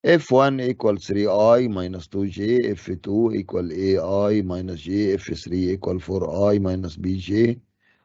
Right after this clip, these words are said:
R equal six I minus four J. Then الordered pair A و B equals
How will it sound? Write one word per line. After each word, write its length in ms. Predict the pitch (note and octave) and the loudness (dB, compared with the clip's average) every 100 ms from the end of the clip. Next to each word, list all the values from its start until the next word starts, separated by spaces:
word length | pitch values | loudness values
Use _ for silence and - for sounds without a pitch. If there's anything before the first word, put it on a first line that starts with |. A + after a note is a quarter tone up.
| _ _ - | _ _ 6
R 320 | B2 B2 A2+ | 8 8 6
equal 460 | A2 - G#2 G2+ F#2+ | -2 -2 -4 -4 -10
six 340 | G#2 G#2 - | -12 -10 -8
I 360 | F#2 G2+ G2+ G#2 | -4 -2 -2 -2
minus 360 | F#2+ F#2+ F2+ | -6 -8 -12
four 220 | - G2 | -6 -6
J. 340 | F#2 C#2+ B1 G1+ _ _ _ _ - G#2+ | -6 -8 -12 -16 _ _ _ _ -14 0
Then 360 | B2+ A#2 G2 G2 _ - | 2 2 -4 -12 _ -8
الordered 500 | G2 A2 G2 G2 F2 F#2+ | -2 -2 -2 -6 -6 -2
pair 140 | G2 F#2 | 0 0
A 40 | F#2+ | -2
و 60 | |
B 100 | F2 F2+ F2 | -2 -4 -4
equals 420 | G2+ A#2 B2+ A#2 | -2 2 2 2